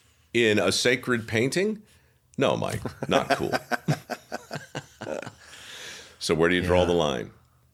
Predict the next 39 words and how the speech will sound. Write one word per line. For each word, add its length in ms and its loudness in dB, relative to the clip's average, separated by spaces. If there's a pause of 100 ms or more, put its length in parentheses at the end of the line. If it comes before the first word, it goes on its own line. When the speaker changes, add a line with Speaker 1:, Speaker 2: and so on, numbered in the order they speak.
(160)
Speaker 1:
How 100 2
do 60 4
you 60 4
know 140 6
what 180 2
shirt 420 0
to 100 -10
put 260 -4
on? 400 -6 (100)
How 140 0
do 80 -2
you 100 0
know 340 0
Speaker 2:
I 200 2
Speaker 1:
how 60 4
Speaker 2:
only, 140 0
Speaker 1:
far 220 -4
Speaker 2:
yeah, 60 0
Speaker 1:
to 80 -8
go? 320 -12
Speaker 2:
yeah. 140 -12
Speaker 1:
Yeah. 180 0 (680)
Sometimes 480 0
you 60 2
don't 140 4
know 60 4
you 160 4
cross 300 2
the 80 2
line 220 2
till 140 -2
you 60 2
put 160 -2
a 40 -4
foot 220 -2
over 300 0
it, 80 -10
right? 200 -6 (140)
Speaker 2:
Indeed. 600 0